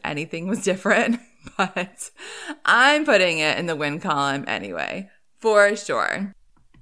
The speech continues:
So I did that. I was Swiffering underneath chairs for the first time in a while. I gave my dying houseplant some Miracle-Gro. Uh, I went and looked at the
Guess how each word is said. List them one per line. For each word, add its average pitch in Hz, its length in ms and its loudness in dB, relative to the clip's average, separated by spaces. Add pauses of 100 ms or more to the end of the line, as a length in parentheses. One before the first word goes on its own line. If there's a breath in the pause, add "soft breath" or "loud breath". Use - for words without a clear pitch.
(260)
So - 200 -4
I 247 140 6
did 262 180 0
that. 170 460 4
I 185 100 2
was 180 160 -2
Swiffering 190 720 -2
underneath 170 400 -4
chairs 190 600 0
for 202 120 -6
the 196 120 0
first 196 280 -2
time 185 220 -2
in 185 100 -8
a 180 60 -6
while. 175 720 2 (400 loud breath)
I 160 140 -4
gave 156 280 -4
my 147 200 -2
dying 156 760 -2
houseplant 196 880 -2
some 147 220 -8
Miracle-Gro. 208 1300 4 (640 loud breath)
Uh, 165 360 4
I 175 120 0
went 170 200 0
and 170 160 -6
looked 170 300 -2
at 175 240 -6
the 160 180 -4